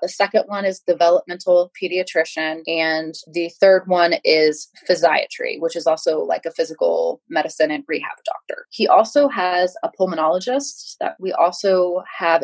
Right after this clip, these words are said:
a G I specialist and a functional medicine specialist.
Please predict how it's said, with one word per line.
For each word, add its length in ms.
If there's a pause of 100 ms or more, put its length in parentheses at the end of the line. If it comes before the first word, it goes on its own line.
a 140
G 240
I 340
specialist 1000 (140)
and 360 (100)
a 60
functional 480
medicine 580
specialist. 840